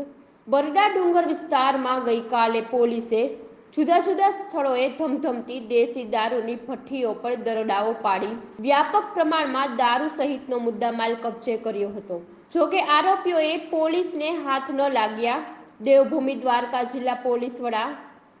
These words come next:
નિતેશ પાંડેયની સૂચના મુજબ ભાણવડના પી એસ આઈ એમ આર સૌસેટાના માર્ગદર્શન હેઠળ સ્થાનિક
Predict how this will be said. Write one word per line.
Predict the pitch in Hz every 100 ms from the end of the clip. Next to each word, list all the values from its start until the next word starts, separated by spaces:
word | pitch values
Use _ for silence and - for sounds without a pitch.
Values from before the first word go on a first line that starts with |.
| -
નિતેશ | 254 311 392 415 - - -
પાંડેયની | 277 285 302 349 311 294 311
સૂચના | 311 277 277 269
મુજબ | 269 285 254 269
ભાણવડના | - 294 240 254 269 254 240
પી | 240 254 247
એસ | 226 240
આઈ | 214 240 254 - - -
એમ | 277 302
આર | 302 349 359
સૌસેટાના | 349 285 294 302 294 320 320 311
માર્ગદર્શન | 277 269 262 262 277 277 277
હેઠળ | 240 240 233 233 277 -
સ્થાનિક | - - 339 339 403